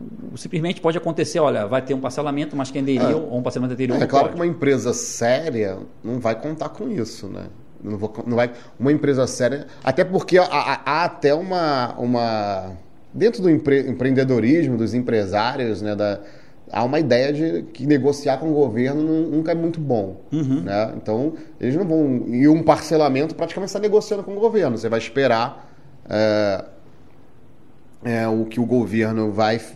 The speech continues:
Speaker 2: dizer, o, né, pra poder emitir um parcelamento, pra saber se vai ter desconto de multa, se vai ter desconto de, de, de, de, de lá do, da, das correções e tudo mais, aquele desconto todo que sempre dão,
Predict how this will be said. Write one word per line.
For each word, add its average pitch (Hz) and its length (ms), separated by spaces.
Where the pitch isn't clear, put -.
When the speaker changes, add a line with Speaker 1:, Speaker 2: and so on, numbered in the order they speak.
Speaker 2:
dizer, 113 640
o, 95 140
né, 104 340
pra 117 140
poder 113 800
emitir 139 360
um - 40
parcelamento, 139 480
pra 117 100
saber 110 200
se - 100
vai 107 100
ter 113 220
desconto 110 400
de 107 80
multa, 147 340
se - 100
vai 110 100
ter 110 100
desconto 104 440
de, 101 180
de, 92 380
de, 95 220
de, 90 520
de 90 60
lá 104 180
do, 104 220
da, 95 200
das 101 140
correções 123 640
e - 40
tudo - 180
mais, 123 340
aquele 147 160
desconto 156 300
todo 143 220
que 139 80
sempre 143 220
dão, 127 380